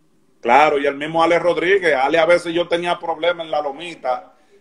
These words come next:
que tenía un tipo en dos strikes, me daba tres, cuatro fouls en línea, y Ale subía a la lomita, dije, "Coge la perrubia", y me dice, "Óyeme, si tiro un rompiente aquí,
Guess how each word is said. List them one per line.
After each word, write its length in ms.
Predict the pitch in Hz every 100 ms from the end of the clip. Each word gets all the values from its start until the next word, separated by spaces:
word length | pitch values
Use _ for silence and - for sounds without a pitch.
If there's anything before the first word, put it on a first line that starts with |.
| _
que 480 | 127 135 135 131 117
tenía 220 | 131 131 160
un 80 |
tipo 240 | 160 165 165
en 100 | 165
dos 140 | 165
strikes, 280 | - 156 156
me 80 | 147
daba 240 | 151 160 -
tres, 200 | 160 -
cuatro 320 | 156 156 151
fouls 280 | 156 156 147
en 60 | 143
línea, 420 | 143 117 110 107 _ _ _ _ _ _
y 140 | 117
Ale 260 | 131 147 147
subía 280 | 151 147 147
a 40 |
la 120 | 151
lomita, 380 | 147 139 156 156
dije, 200 | 143 139
"Coge 200 | 135 135
la 140 | 147
perrubia", 380 | 143 127 151 139
y 40 | 135
me 100 | 135
dice, 260 | 139 139
"Óyeme, 400 | 139 127 120 117
si 280 | - 147 156
tiro 340 | - 190 233
un 100 | 269
rompiente 720 | 196 185 - 151 165 156 135 127
aquí, 440 | - 123 107